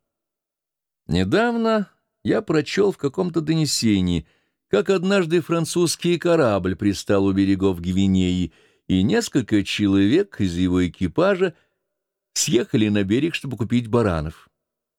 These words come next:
Их повели к королю, который чинил суд и расправу над своими подданными под деревом. Он восседал на своём престоле, то есть на деревянном обрубке,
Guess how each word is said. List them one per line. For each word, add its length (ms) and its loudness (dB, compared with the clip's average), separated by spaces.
Их 200 -2
повели 360 2
к 120 -8
королю, 640 0
который 280 0
чинил 300 0
суд 320 -4
и 40 0
расправу 680 0
над 160 0
своими 340 0
подданными 760 -2
под 180 -4
деревом. 460 0
Он 180 0
восседал 760 0
на 140 -2
своём 400 0
престоле, 840 -2
то 80 -6
есть 180 -2
на 100 -2
деревянном 520 0
обрубке, 560 -4